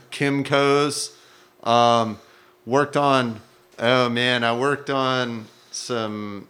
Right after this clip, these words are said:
like, a Peugeot that belongs to, uh, somebody that,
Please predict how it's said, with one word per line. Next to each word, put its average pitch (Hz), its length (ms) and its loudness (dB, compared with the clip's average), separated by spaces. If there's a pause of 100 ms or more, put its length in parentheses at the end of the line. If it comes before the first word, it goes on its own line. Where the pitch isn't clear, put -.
(140)
like, 110 220 -2
a 107 60 -2
Peugeot 131 680 -2
that 113 380 -8
belongs 113 440 -2
to, 110 260 -4
uh, 104 380 0
somebody 104 560 -4
that, 101 200 -6